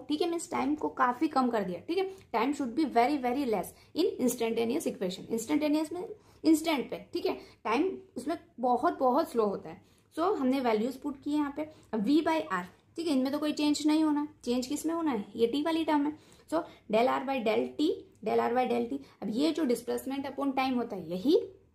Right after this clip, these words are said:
स्पीड होता है, ठीक है, सॉरी, वेलोसिटी होता है। But अगर मैग्नीट्यूड की बात करें तो वो स्पीड हो जाएगा, ठीक है।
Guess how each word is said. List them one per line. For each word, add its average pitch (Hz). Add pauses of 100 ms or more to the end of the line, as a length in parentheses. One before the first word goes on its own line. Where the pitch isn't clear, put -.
(300)
स्पीड 427
होता 466
है, 320 (160)
ठीक 254
है, 466 (320)
सॉरी, 285
वेलोसिटी 381
होता 302
है। 254 (320)
But 220
अगर 208
मैग्नीट्यूड 285
की 339
बात 262
करें 233 (240)
तो - (300)
वो 311
स्पीड 247
हो 180
जाएगा, 165
ठीक 330
है। 427